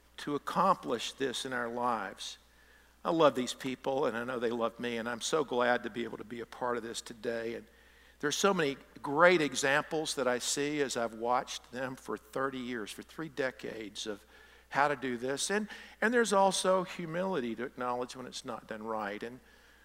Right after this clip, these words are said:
so, Father, thank you for the example that they've been to me and for the way that they have blessed my children and Emily's children,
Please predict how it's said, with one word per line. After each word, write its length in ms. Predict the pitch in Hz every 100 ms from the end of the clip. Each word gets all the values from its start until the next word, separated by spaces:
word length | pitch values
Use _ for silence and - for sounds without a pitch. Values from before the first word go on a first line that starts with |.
| _
so, 160 | - 151
Father, 320 | - 160 156
thank 320 | 143 165 170
you 60 | 147
for 100 | 135
the 80 | 131
example 460 | 120 139 147 -
that 180 | 127 123
they've 180 | 139 131
been 200 | 131 127
to 120 | -
me 440 | 131 131 165 190 156 -
and 240 | 120 120
for 340 | - 113 104 110 - - - - -
the 80 | 117
way 260 | 120 127
that 200 | 117 117
they 160 | - 131
have 340 | 120 113 -
blessed 400 | - 123 131 -
my 240 | 131 139 165
children 540 | - 175 180 208 208 - - _ _ _
and 140 | 147 113
Emily's 320 | 135 160 -
children, 420 | - 139 143 139